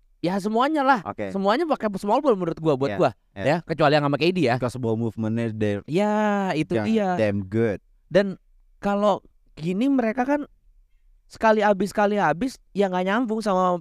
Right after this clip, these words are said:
Speaker 1: tipikal main small ball gitu loh. Lu dua-duanya pemain iso kok.
Speaker 2: Masalah kalahnya juga selalu tight game gitu.
Speaker 1: Iya.
Speaker 2: Like, you had a chance to win the game.
Speaker 1: Bahkan di,
Speaker 2: Ada
Speaker 1: di
Speaker 2: kesempatan
Speaker 1: sini
Speaker 2: untuk close,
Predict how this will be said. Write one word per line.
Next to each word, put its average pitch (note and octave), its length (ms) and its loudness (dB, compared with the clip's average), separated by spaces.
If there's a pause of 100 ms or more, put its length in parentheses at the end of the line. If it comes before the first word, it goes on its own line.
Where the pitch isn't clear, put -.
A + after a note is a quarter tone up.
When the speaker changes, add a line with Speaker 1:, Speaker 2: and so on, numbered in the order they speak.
(100)
Speaker 1:
tipikal F3 380 0
main E3 160 0
small F#3+ 280 0
ball D#3 260 0
gitu C3 200 -2
loh. G2+ 160 2 (340)
Lu F3 340 2 (160)
dua-duanya D#3+ 480 6
pemain D#3 440 0
iso D3 200 -4
kok. F3+ 200 -2 (840)
Speaker 2:
Masalah F3 320 0
kalahnya E3+ 320 2
juga A2+ 400 0
selalu A2 240 0
tight A2+ 240 -2
game G#2+ 240 -2
gitu. G2 160 -6
Speaker 1:
Iya. G#3 260 -2
Speaker 2:
Like, A#2+ 220 -2 (160)
you B2 80 -4
had C3 160 0
a A#2 80 -6
chance A#2 320 -2
to A2+ 160 -2
win G#2 400 -2
the F#2+ 80 -8
game. B2 320 0
Speaker 1:
Bahkan F3 240 2 (260)
di, F#3 380 -6
Speaker 2:
Ada A#2+ 240 2
Speaker 1:
di - 80 -6
Speaker 2:
kesempatan A#2+ 240 0
Speaker 1:
sini A2+ 80 -4
Speaker 2:
untuk A#2 120 -2
close, A2 360 -2